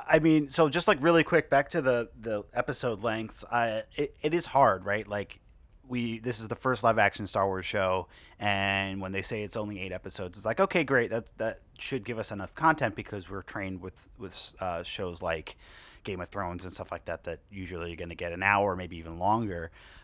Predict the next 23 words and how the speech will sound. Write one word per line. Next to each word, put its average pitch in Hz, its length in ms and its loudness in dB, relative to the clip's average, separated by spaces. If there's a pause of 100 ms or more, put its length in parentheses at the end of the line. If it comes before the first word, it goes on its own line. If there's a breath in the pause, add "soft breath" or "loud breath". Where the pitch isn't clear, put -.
Uh, 92 240 0
but 98 140 -8
here, 139 460 4
it's 98 220 -10
definitely 107 460 -4
not 90 160 -2
the - 60 -16
case. 104 420 -8
And, 92 160 -8
like, 90 260 -8 (400)
I 107 60 0
was 104 100 -4
saying 113 200 -6
this 98 140 -6
yesterday, 92 680 -2 (720)
it 101 100 -8
seems 131 200 0
to 135 80 -6
me 120 160 -2
like 101 220 -4
they've 98 200 -6
made, 95 480 -2 (480 soft breath)
uh, 90 580 -4